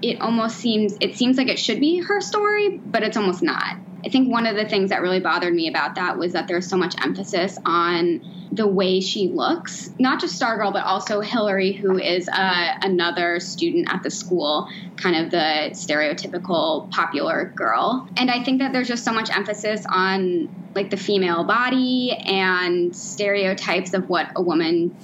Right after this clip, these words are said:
should be, that that was problematic for me, um, and, and bothered me.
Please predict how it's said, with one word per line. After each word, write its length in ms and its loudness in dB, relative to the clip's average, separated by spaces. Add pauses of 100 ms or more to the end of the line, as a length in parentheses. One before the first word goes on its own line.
should 320 0
be, 360 4 (180)
that 180 0
that 240 2
was 480 0 (100)
problematic 580 0
for 200 -4
me, 460 0
um, 300 2
and, 320 -2
and 120 0
bothered 360 -2
me. 300 -4